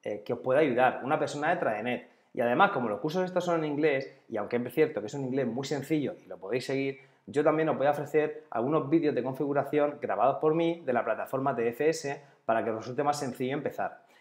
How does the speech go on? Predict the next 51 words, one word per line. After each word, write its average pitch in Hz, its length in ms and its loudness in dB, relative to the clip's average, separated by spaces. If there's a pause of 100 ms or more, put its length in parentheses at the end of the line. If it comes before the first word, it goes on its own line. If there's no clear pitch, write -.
(160)
Y, 117 100 -6
por 104 100 -6
supuesto, 113 420 0
mi 147 120 -2
contacto 131 600 -2
y - 80 -8
toda 113 180 0
la 120 80 4
ayuda 123 220 0
que 139 60 -2
podáis 101 200 -4
necesitar 120 400 -4
por 135 120 -2
mi 127 60 -2
parte, 131 340 0
que 127 100 -2
yo 113 120 -4
os 135 60 -6
ofreceré 123 340 -8
encantados. 107 540 -6 (240)
Así 151 280 -2
que 180 100 8
recordad, 117 540 2 (100)
si 143 260 -6
queréis 175 640 4
usar 117 560 -2
o 123 180 6
hacer 113 520 0 (100)
el 123 80 -2
mismo 151 240 0
curso 143 240 -4
que 127 60 -4
estoy 123 160 -4
haciendo 127 240 -4
yo 110 80 -2
y 107 160 -4
usar 135 400 0
esta 175 200 2
plataforma 127 720 0
en 139 160 -4
demo 147 400 2
y 185 80 -2
también 165 320 2
con 127 140 2
la 113 80 2
cuenta 180 300 6
real 127 220 2
que 123 100 -2
trae 131 140 2
el 135 60 -6
curso, 226 460 0